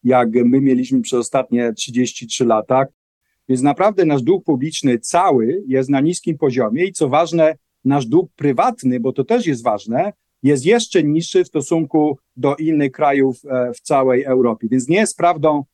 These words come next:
że tak jak może kiedyś Grecja i inni rozwijaliśmy się na kredyt, odwrotnie, tych sterydów dłużnych żeśmy nie używali i nasz sukces właśnie się wziął z realnego rozwoju i z realnego,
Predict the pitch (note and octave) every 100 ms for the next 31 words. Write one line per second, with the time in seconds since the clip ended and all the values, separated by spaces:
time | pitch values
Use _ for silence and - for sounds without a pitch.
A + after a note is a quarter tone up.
0 | _ _ C3 B2+ D3 D3 C#3 C3+ C3 D#3
1 | C3+ B2 B2 D#3 - D3 C3+ C#3 D#3 C3
2 | B2+ B2+ C3 B2+ C3+ C3+ C#3 C3+ B2 C3+
3 | B2+ C3 D3 C3 D3+ D3+ B2+ E3 F3 D#3+
4 | D3 C#3+ _ _ _ - C#3 - C#3+ D#3+
5 | F3+ F3 C3 C#3+ F3+ D#3 D3 C#3 C#3+ C#3+
6 | C#3+ D3+ C3 C#3+ C#3 G#2+ A2 F3 F3 C3+
7 | C3+ D3+ D#3+ - F3 - D#3 D#3 - _
8 | _ B2+ E3 F3 D#3 D3 B2 C3+ D3+ D3
9 | A#2 C3 C3+ C#3 D3+ D#3+ D3+ C#3 A#2+ C3+
10 | D#3+ F3 C#3+ C#3 C3 C3 C3+ C3+ C#3+ C#3
11 | C3+